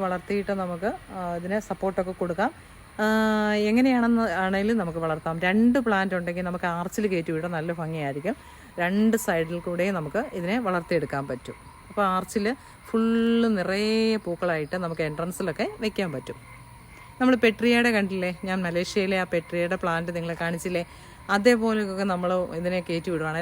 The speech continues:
രണ്ട് സൈഡിൽ നിന്ന് നമുക്ക് ഇതിനെ ഒന്ന് കയറ്റി വിട്ടാൽ ഉണ്ടല്ലോ, നല്ല, ആ, പൂക്കൾ, നല്ല, ആ, വളങ്ങളൊക്കെ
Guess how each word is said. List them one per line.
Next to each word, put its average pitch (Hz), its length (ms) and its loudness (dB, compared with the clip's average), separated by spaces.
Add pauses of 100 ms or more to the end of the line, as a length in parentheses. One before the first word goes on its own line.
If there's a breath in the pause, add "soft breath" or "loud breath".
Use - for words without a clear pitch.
രണ്ട് 220 360 2
സൈഡിൽ 175 320 0
നിന്ന് 175 240 -4
നമുക്ക് 170 240 -4 (520 loud breath)
ഇതിനെ 175 180 -2 (100)
ഒന്ന് 165 180 -4
കയറ്റി 165 280 -4
വിട്ടാൽ 156 240 -4
ഉണ്ടല്ലോ, 147 280 -4 (680)
നല്ല, 190 320 -2 (320)
ആ, 170 40 -4 (120)
പൂക്കൾ, 165 260 -4 (180)
നല്ല, 196 220 0 (160)
ആ, 156 80 -4 (140)
വളങ്ങളൊക്കെ 175 440 -4